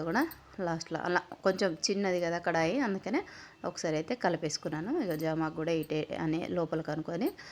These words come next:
ఆ, మూత అయితే పెట్టేసుకున్నాను. అది ఫ్రై అయిపోయిందా లేదో చూసుకొని నేనైతే ఒకసారి అయితే కలిపి పెట్టుకుంటాను, ఎందుకంటే మిక్సీ పట్టాలి కదా,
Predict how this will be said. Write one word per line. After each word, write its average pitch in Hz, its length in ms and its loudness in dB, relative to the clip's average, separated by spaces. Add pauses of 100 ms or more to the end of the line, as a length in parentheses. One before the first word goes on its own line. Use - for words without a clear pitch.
(280)
ఆ, 180 40 -4 (160)
మూత 165 260 0
అయితే 156 200 0
పెట్టేసుకున్నాను. 156 640 0 (200)
అది 202 140 6 (180)
ఫ్రై 180 140 8 (140)
అయిపోయిందా 165 560 2
లేదో 160 140 2 (100)
చూసుకొని 170 400 -2 (520)
నేనైతే 185 400 6 (200)
ఒకసారి 185 360 2
అయితే 180 140 4 (100)
కలిపి 185 300 4
పెట్టుకుంటాను, 160 560 0
ఎందుకంటే 165 340 -2
మిక్సీ 170 280 -2
పట్టాలి 165 420 -2
కదా, 208 120 2